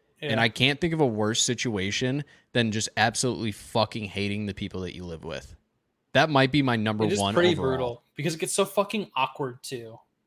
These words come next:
Speaker 2: Where,
Speaker 1: Yeah,
Speaker 2: like,
Speaker 1: you
Speaker 2: you,
Speaker 1: just
Speaker 2: like, you get so mad at each other, you don't even wanna speak to each other anymore, but you live in the same fucking closed space.
Speaker 1: Yeah, you're twenty feet from each other at all times.
Speaker 2: I had potentially the best roommate I ever had. And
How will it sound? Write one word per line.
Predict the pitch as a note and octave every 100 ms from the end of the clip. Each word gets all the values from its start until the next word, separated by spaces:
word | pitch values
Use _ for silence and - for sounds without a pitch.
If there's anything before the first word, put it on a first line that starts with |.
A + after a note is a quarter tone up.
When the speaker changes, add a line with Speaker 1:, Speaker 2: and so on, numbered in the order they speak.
| _
Speaker 2:
Where, | D#3+
Speaker 1:
Yeah, | D#3
Speaker 2:
like, | C#3+
Speaker 1:
you | D#3+
Speaker 2:
you, | D#3
Speaker 1:
just | D#3
Speaker 2:
like, | D#3
you | D#3+
get | G3 G3+
so | F3+
mad | D3+ A#2+ B2
at | C#3+
each | D3+
other, | E3
you | D3
don't | C#3
even | C#3+
wanna | C3
speak | - - A#2+
to | -
each | C#3 D3
other | D3
anymore, | D3 D3+ D3+ D#3+
but | C3+
you | C3
live | B2+ B2 B2+
in | C#3+
the | B2+
same | - B2+
fucking | - - C3 - C3
closed | - A#2 B2
space. | - G#2 A#2 - - -
Speaker 1:
Yeah, | A#2
you're | G2+ G#2
twenty | - A2+ G#2+
feet | A#2 A2
from | G#2
each | F#2+ G#2
other | F#2+
at | F#2
all | F#2
times. | - F#2+ G2+ F#2 - - _ _ _ -
Speaker 2:
I | D3+
had | E3 F3 E3+ D#3+ - _ _ -
potentially | C3+ F#3 F#3+ A#3
the | D#3
best | C#3 C#3+ D3
roommate | C#3+ C#3 B2+
I |
ever | A#2+ A#2+
had. | A#2+ B2+ A#2+ A2+ B2 _ _ _ _ _ _ _ _ _ - - -
And | C#3+ C3+ C3+ F#3+